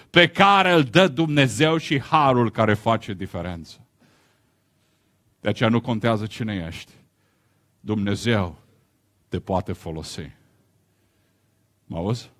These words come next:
Hai să trecem mai departe. Observați în text. Maria se întreba de una singură, „Ce înseamnă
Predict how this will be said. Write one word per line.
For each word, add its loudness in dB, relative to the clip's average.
Hai -6
să -4
trecem -6
mai -10
departe. -8
Observați 0
în -4
text. -4
Maria 4
se 2
întreba 6
de 2
una 4
singură, 0
„Ce 0
înseamnă 2